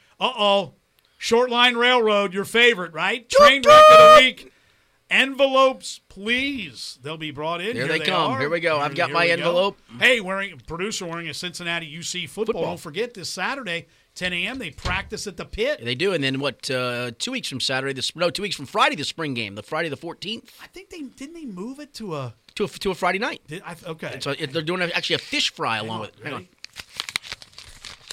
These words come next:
Speaker 2: One day I wanna open this up, and hopefully there's a check for a hundred thousand dollars in it.
Speaker 1: You know, I got some news for you, friend. Maybe, you know what? You know what I'm gonna do for you next week?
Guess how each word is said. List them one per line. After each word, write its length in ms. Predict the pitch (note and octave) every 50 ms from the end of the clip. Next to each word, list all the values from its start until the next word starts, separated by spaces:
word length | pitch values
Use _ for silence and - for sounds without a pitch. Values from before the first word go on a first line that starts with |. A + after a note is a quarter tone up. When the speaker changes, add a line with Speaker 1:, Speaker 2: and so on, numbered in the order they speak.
| - - - - - - - - - - - - - - - - - - - - - - - - - - - - - - - - - - - - - - - - - - - - - - -
Speaker 2:
One 120 | - D#4+
day 80 | D4+ B3+
I 40 | G3+
wanna 160 | E3+ D#3+ D#3
open 180 | D#3+ D#3 - D#3+
this 180 | D#3 - -
up, 180 | E3 E3 E3 -
and 80 | C3
hopefully 300 | B2 D3+ D#3+ D#3 - E3
there's 160 | C#3+ C#3 A#2 A#2+
a 40 |
check 260 | A2 - - E3 D3 -
for 120 | - C3+
a 40 | A#2+
hundred 260 | A2+ C#3 C#3 C3+ B2
thousand 340 | - D3 C3 B2+ B2 A#2 A#2+
dollars 340 | A#2+ A#2 A2+ A2 A2 A2 G#2+
in 80 | A2+ A2
it. 80 | G#2+ - - - - - - - - - - - C#3 C3+
Speaker 1:
You 60 | C3+
know, 60 | C3+
I 80 | C3+ C3+
got 140 | C3+ B2+ -
some 120 | C3+ B2+
news 220 | B2 A#2+ - C#4 -
for 120 | - - - G4+
you, 100 | G#4 -
friend. 260 | - - A#2+ B2+ C3 - - - - - _ _ _ _ _ _ _ _ - - - - - - - - - - - _ _ _ _ _ _ _ _
Maybe, 260 | D3 D#3 F#3 B3+ C#4 B3
you 120 | G3 F#3+ G#3
know 100 | G#3+ G#3
what? 260 | F#3+ G3 G#3 A3 G3+
You 100 | F3+ G3
know 100 | G#3 G#3
what 180 | G3 G3+ G#3 G#3+
I'm 80 | G3+
gonna 140 | G3+ G3 F#3
do 120 | E3 F#3+ G3
for 220 | - G#3 G3 F#3
you 80 | F3+ E3+
next 240 | E3+ F3 F3 -
week? 340 | E3+ E3+ F3+ A3+ - _ _